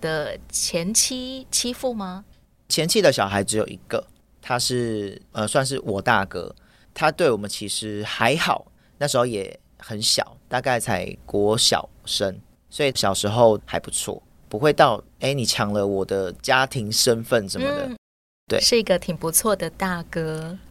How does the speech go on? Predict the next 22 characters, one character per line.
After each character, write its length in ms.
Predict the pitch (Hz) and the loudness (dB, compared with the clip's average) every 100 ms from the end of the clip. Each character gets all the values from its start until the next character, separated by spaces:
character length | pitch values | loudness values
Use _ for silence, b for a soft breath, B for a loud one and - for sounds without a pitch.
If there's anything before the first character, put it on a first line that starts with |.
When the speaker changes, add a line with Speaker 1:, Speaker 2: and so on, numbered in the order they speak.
| - | -2
Speaker 2:
到 100 | - | 0
现 160 | 139 131 | 0 0
在 60 | |
还 120 | 123 107 | -2 -4
有 60 | |
联 200 | 92 95 | -4 -4
络。 180 | 50 - - - _ _ - - | -6 -8 -14 -20 _ _ -20 -4
Speaker 1:
那 200 | 220 226 | 0 2
你 120 | 208 | 2
觉 100 | 180 | 0
得 100 | 185 | 0
爸 200 | 180 220 | 2 2
爸 120 | 202 185 | 2 2
的 120 | 165 | 2
前 320 | - 175 185 | 0 0 2
妻 200 | - 240 | 2 2
对 240 | - 294 | 2 4
你 80 | 240 | 4
们 180 | 196 180 | 2 0
如 200 | 175 180 | 0 -2
何 220 | 240 190 | 2 2
呢？ 360 | 175 175 175 | 2 -4 -8